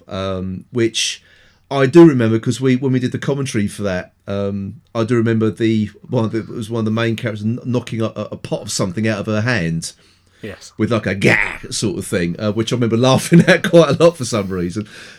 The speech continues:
Speaker 1: Um, then she played Missus Crewe in Love and Monsters, which I do not remember. Again, I, I've got no
Speaker 2: No.
Speaker 1: recollection of.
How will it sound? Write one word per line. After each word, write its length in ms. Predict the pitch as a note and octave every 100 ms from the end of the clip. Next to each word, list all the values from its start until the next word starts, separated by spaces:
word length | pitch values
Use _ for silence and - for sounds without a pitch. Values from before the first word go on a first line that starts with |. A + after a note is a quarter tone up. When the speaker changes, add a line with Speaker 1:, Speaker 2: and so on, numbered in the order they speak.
| -
Speaker 1:
Um, 480 | B2+ B2+ C3 C3+ C3 - -
then 100 | G3+ A3+
she 120 | A#3
played 240 | A#3+ G#3
Missus 280 | A3 G#3+ F3+
Crewe 360 | - - B3 G3+
in 160 | E3 F3
Love 160 | F3
and 140 | F3 F3+
Monsters, 580 | A#3 A3 - B2+ G#2+
which 360 | C#3+ A3 - - F3
I 340 | G#3 B3+ E3+ C#3 _ -
do 180 | A#3 A3
not 140 | A3
remember. 380 | G3 F3 E3 E3+
Again, 300 | E3+ G#3+ G#3
I, 160 | D3 C#3 -
I've 100 | E3+
got 140 | F3 F3+
no 160 | G#3 A#3+
Speaker 2:
No. 60 |
Speaker 1:
recollection 480 | A#3 A3 B3 - C#3
of. 280 | F#2 E2+